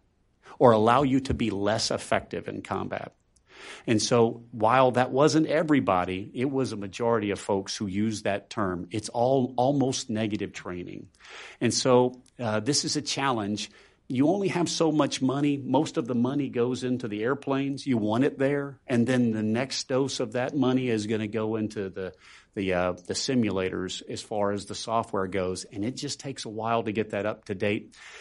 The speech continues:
Historically, I was in the Air Force for a long time, and we had high fidelity sims, and the sims were almost always a generation or two behind the software that was in the jet.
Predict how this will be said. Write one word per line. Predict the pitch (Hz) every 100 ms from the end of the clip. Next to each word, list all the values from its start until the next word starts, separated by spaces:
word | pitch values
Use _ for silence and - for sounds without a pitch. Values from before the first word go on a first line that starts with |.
| -
Historically, | - 127 - 135 156 165 165 160
I | - 131
was | 143 135
in | 135
the | 135
Air | 143
Force | 143 135
for | 123 123
a |
long | 113 117 131 131
time, | 135 131 131 123 -
and | 104 107
we | 120
had | 120
high | 117 123
fidelity | 120 120 120 113 104
sims, | - 120 117 107
and | - 117 104
the |
sims | 98 - 127 113
were | 113 - -
almost | - 147 143 135 -
always | - 120 131 117 107
a | 107
generation | 92 107 104 104 101 113
or | 95
two | - 104
behind | 95 90 98
the | 95
software | - 101 95 104
that | 98
was | 95 104
in | 101
the | 95
jet. | 98 98 95 101